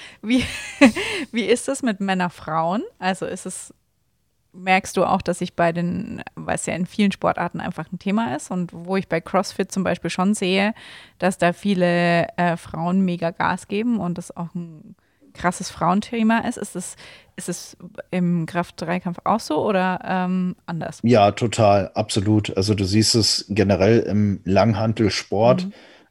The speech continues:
Speaker 2: Ähm, ich weiß nicht, ob's im Gewichtheben so ist, das kann ich jetzt tatsächlich nicht sagen,
Speaker 1: Mhm.
Speaker 2: aber im Crossfit und im Kraft-Dreikampf definitiv. Und
Speaker 1: Mhm.
Speaker 2: halt auch im Fitnessstudio, im Langhantelbereich.
Speaker 1: Mhm. Das finde ich ja schön.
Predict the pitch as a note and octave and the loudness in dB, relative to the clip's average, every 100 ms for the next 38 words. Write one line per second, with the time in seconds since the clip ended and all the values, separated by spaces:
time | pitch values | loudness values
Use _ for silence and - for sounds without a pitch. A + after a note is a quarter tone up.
0 | _ G2+ G2+ - - A#2+ A#2+ B2+ A#2+ A#2 | _ 0 0 -2 2 4 6 4 4 2
1 | A2+ A2+ A2 C3 - C#3 B2+ A#2 B2 - | 2 4 4 4 4 2 4 4 2 0
2 | A2 - A2 G#2+ G#2+ A2 - G2+ - - | -4 -2 -2 -4 -6 -6 -4 -4 -4 -6
3 | - - A#2 A2 F#2+ G2 G2 - A2+ - | -6 -2 -2 0 0 0 0 2 2 4
4 | A#2+ A#2 - - - G#2+ G#2+ G2+ - - | 2 2 -2 -18 -6 2 4 4 2 0
5 | - D3 G2+ A2 G2+ - F#2 - F2+ - | 2 0 2 2 -2 -2 -4 0 -2 -4
6 | F#2 F#2 - - A#2+ A#2 F#2+ A2+ G2+ - | -6 -8 -2 2 6 6 6 4 4 2
7 | C3 A#2 A2+ A2 G#2 A2 F#2+ F2+ E2 F2+ | 2 2 0 2 4 4 4 4 2 0
8 | F2+ D#2+ D#2+ D#2+ D#2+ F2+ G3 F#3 F#3+ - | -2 -4 -4 -4 -4 -6 -12 -16 -18 -20
9 | _ _ _ - _ _ _ _ _ _ | _ _ _ -20 _ _ _ _ _ _
10 | _ _ - - D#4+ A3 F3 - E3 E3+ | _ _ -12 -8 -8 -8 -8 -8 -10 -12